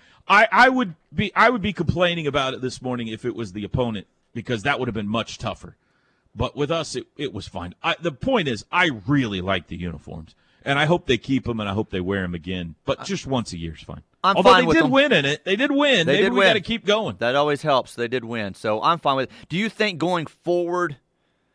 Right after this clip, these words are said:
Speaker 2: that they keep the Unity on there, or do they wear 'em again, uh, let's say next year, and then have the names on 'em? Or do they keep the Unity, and that stays for each time they wear that?
Speaker 1: I don't know.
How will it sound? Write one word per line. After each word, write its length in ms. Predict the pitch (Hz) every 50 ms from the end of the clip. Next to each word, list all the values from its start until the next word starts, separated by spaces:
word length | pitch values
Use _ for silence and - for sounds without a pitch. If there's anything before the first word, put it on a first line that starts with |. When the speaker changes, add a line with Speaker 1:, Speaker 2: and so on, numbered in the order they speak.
| _ _ _ _ _ _ _ _
Speaker 2:
that 420 | - 98 123 135 131 131 127 123
they 100 | 123 127
keep 280 | 123 - - 175 170 -
the 80 | 147 131
Unity 360 | 123 147 147 156 143 147 143
on 160 | 139 143 147
there, 160 | 147 147 147
or 140 | 120 127 120
do 200 | 107 117 127 127
they 400 | 107 120 120 117 117 117 110 98 _ _
wear 260 | - 95 123 143 139 135
'em 140 | 131 120
again, 560 | 117 101 85 120 127 127 123 120 117 110 104 - _ _ -
uh, 140 | 110 107 104
let's 180 | 101 123 117 -
say 160 | - 127 117
next 340 | 110 117 120 - - - -
year, 140 | 113 110
and 160 | 107 101 98 104
then 80 | 104 92
have 180 | 104 101 90 78
the 60 | 87
names 380 | 85 95 104 101 95 92 80
on 200 | 90 82 78 78
'em? 100 | 76 78 - -
Or 140 | - 95 95
do 100 | 92 101
they 140 | 95 98 92
keep 240 | - - 123 -
the 80 | - 98
Unity, 480 | 90 92 98 87 82 78 76 76 71 _ _ _ _ _ _ _ _ _ _ _ _ _ _ _ _ _ 127 117
and 100 | - 92
that 100 | 95 -
stays 400 | - - - 107 101 95 92 85
for 160 | - - 98
each 180 | 98 98 - -
time 200 | - 95 87 82
they 100 | 85 82
wear 240 | 80 90 87 85 76
that? 260 | 78 71 76 - _ _ _ _ _ _ _ _ _ _ -
Speaker 1:
I 120 | 175 220
don't 100 | 269 269
know. 140 | 302 254 147